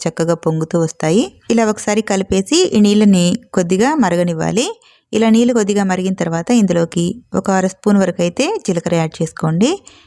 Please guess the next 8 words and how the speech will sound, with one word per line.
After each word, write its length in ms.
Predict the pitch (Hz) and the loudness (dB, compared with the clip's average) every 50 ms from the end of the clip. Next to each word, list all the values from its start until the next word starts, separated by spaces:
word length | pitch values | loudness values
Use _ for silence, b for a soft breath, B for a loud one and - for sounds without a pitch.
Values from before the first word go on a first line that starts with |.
| B B - | B B -2
ఇలా 100 | 208 214 202 - | -2 -2 0 -2
జీలకర్ర 260 | 180 180 - 196 190 185 | -4 -4 -2 0 0 2
వేసిన 220 | 180 175 - 180 170 | 0 0 -2 -2 -2
తర్వాత 320 | 170 165 165 165 160 - 165 165 170 170 - - 170 | 0 0 0 -2 -2 -4 -4 -4 -4 -4 -4 -6 -8
ఒకసారి 260 | - - - 175 175 - | -6 -4 -4 -4 -4 -4
కలిపేసుకొని 640 | 175 165 165 - 170 170 - - - 175 190 254 403 453 b b b b b b b _ - | -6 -6 -4 -2 -2 -2 -2 -4 -2 0 0 0 0 -2 b b b b b b b _ -6
ఇప్పుడు 160 | 208 - 214 220 | -4 -2 0 2
ఇందులోకి 360 | 220 208 196 190 190 196 190 | 2 2 2 0 0 0 0